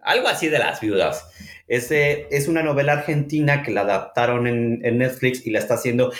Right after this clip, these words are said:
está en México y la está haciendo Mar Chaparro. Y, y la novela está bien hecha y va como a la mitad. Y, güey, una de las cosas que a mí me llamó mucho la atención es el reloj.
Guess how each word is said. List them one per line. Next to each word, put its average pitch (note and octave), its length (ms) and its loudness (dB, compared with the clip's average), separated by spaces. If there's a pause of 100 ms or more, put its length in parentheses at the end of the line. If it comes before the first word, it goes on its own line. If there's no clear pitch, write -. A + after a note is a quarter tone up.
(140)
está A#2+ 580 0
en A2+ 120 -4
México B2+ 460 0
y G#2 60 0
la G#2 80 2
está - 100 -6
haciendo A#2 240 0
Mar A2 180 0
Chaparro. A#2+ 1000 -2 (440)
Y, C#3+ 160 -4 (140)
y - 20 -4
la D3+ 120 2
novela G#3 280 0
está G#3 220 -4
bien E3+ 220 0
hecha A#2+ 280 0 (460)
y A#2 520 0
va A#2+ 180 0
como C#3+ 200 -2
a A#2+ 40 0
la G#2 100 -2
mitad. F#2+ 460 -2 (500)
Y, B2 140 -2
güey, D3+ 380 0
una D3+ 180 0
de F3+ 60 2
las - 120 -2
cosas C#3+ 280 -2
que A2+ 100 -2
a G#2 60 2
mí G#2+ 120 0
me B2 180 0
llamó F2 200 0
mucho F#2 300 -2
la - 80 2
atención F#2 600 0 (760)
es C3+ 220 -2
el C3+ 160 2
reloj. A2+ 520 -2